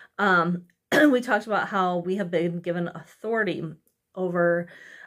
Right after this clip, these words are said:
um, demons and every sickness and disease that we bring. We've talked about how when Jesus was on the earth, he went about doing good and healing all who were oppressed by the devil. So he healed people and, and cast out demons. And he said that the things that he did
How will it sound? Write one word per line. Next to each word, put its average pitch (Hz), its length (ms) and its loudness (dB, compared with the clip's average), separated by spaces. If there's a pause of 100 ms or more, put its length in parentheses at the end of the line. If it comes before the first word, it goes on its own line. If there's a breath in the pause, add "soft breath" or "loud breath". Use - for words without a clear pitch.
(140 loud breath)
um, 165 440 -4 (380)
demons 226 520 -2
and 180 200 -8
every 175 220 -4
sickness 196 420 -8
and 180 120 -6
disease 165 440 -2
that - 160 -14
we 160 120 -8
bring. 214 600 -6
We've 175 200 -4
talked 175 240 -6
about 170 200 -4
how 165 200 0
when 165 160 -4
Jesus 180 380 -8
was 180 420 -6
on 170 100 0
the 170 140 -4
earth, 175 360 0 (360 loud breath)
he 220 200 -4
went 196 180 0
about 175 240 0
doing 180 260 -4
good 170 220 0
and 160 120 -4
healing 196 500 -6
all 175 260 -2
who 180 120 -2
were 170 180 0
oppressed 175 680 -6
by 175 200 0
the 160 120 -2
devil. 180 540 -2 (100)
So 170 160 -8
he 170 180 -6
healed 190 280 -6
people 202 280 -8
and, 185 180 -2
and 160 300 -4
cast 190 260 -4
out 175 140 -4
demons. 208 460 -2 (560 loud breath)
And 208 140 0
he 220 100 -2
said 190 220 0
that 175 140 -2
the 190 60 -4
things 190 260 -4
that - 120 -2
he 247 240 -10
did 262 400 6